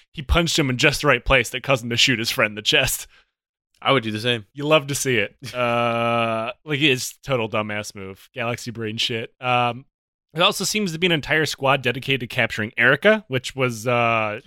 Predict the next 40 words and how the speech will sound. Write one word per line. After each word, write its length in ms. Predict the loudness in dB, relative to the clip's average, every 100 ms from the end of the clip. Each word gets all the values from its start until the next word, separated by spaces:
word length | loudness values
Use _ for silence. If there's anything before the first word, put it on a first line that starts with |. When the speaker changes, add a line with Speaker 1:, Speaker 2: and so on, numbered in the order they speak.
| 0
Speaker 1:
Jed's 420 | 2 2 0 -12 _ _ _ -6
kind 200 | -6 -4
of, 100 | -10 _
sort 220 | -8 -8
of 80 | -8
girlfriend, 420 | -10 -8 -8 -8
right? 220 | -8 -8 _
Speaker 2:
What 240 | -4 -2
did 160 | 0 0
she 200 | 0 -2
know? 340 | -2 -6 -12 _ _ -20 -14
Speaker 1:
Right. 320 | -8 -8 -10 _ _ _
Uh, 160 | -6 -4
sleeper 380 | 2 2 2 2
agent. 280 | 0 -2 -6
That's 160 | -4
what 80 | -2
I'm 80 | -2
saying. 340 | -2 0 0
Speaker 2:
Oh. 200 | -2 -8 -6
Speaker 1:
She's 240 | -4 -4
real 360 | 4 6 6 4
into, 420 | 0 -2 -2 0
uh, 80 | 0 -4 -16
to 100 | -8
Juche. 500 | -6 -4 -2 -4 -6 _ _ _ _
But, 200 | -2 4
uh, 220 | 4 4 2 _ _ _ _ _
it, 100 | -16 -4
it 120 | 0
doesn't 220 | 2 2 0
really 160 | -2
say 240 | 2 4 6
why 320 | 6 6 4
they're 260 | 0 -4 -2
so 260 | 2 4 4
dedicated 720 | 4 4 2 -2 -2 -4 -6
to 240 | -6 -4 -4
her 160 | -6
family. 540 | -10 -12 -10 -10 -12